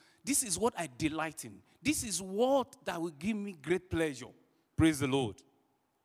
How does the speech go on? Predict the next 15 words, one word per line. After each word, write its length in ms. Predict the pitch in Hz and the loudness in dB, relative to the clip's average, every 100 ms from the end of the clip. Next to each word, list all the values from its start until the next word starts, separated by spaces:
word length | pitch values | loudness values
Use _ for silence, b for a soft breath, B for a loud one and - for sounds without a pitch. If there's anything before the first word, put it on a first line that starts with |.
| _ _ _ _ _ _ _ _ _ _ _ _ _ _ _ _ _ _ _ _ _ _ _ _ _ b b b b | _ _ _ _ _ _ _ _ _ _ _ _ _ _ _ _ _ _ _ _ _ _ _ _ _ b b b b
Another 400 | b 160 247 320 285 | b 0 2 2 2
account 500 | 202 - 233 202 - | -4 -4 -4 -4 0
that 120 | 165 | 0
supported 640 | 160 - 175 - 233 233 226 | 0 -4 -4 -2 -2 -2 2
that 240 | 220 220 - B B B B _ _ - | 2 0 -14 B B B B _ _ -8
is 260 | 185 - - | -4 -2 -4
Colossians 640 | - 196 247 262 285 269 | -2 -2 -2 -2 -2 -2
chapter 280 | 202 170 160 | -2 2 2
three, 340 | - 202 202 202 _ _ 120 | 0 -4 -4 -6 _ _ -4
verse 220 | 143 147 | 0 0
seventeen. 720 | - 151 135 139 - 147 101 95 _ _ - | 0 -2 -2 -6 -4 -4 -6 -16 _ _ 0
Colossians 720 | 170 233 - 262 262 247 - _ b b b _ _ _ - | 2 2 2 0 0 -4 -8 _ b b b _ _ _ -8
three, 440 | - 208 214 214 160 | -2 0 0 -2 2
verse 220 | 156 151 | 2 2
seventeen. 480 | 160 147 143 143 | -2 -4 -6 -8